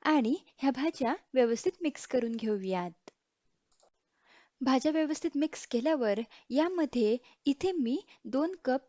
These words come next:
स्वच्छ धुवून घेतलेला कोलम तांदूळ यामध्ये टाकत आहे. हा तांदूळ या भाज्यांमध्ये टाकल्यावर तीन ते चार मिनिटे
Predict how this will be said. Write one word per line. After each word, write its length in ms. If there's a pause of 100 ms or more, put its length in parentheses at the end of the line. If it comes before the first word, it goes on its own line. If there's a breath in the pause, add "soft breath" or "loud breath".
(160)
स्वच्छ 400
धुवून 280
घेतलेला 540 (280 soft breath)
कोलम 400
तांदूळ 320 (160)
यामध्ये 400
टाकत 340
आहे. 340 (560 loud breath)
हा 200
तांदूळ 240
या 100
भाज्यांमध्ये 560
टाकल्यावर 580 (320 soft breath)
तीन 240
ते 60
चार 300
मिनिटे 480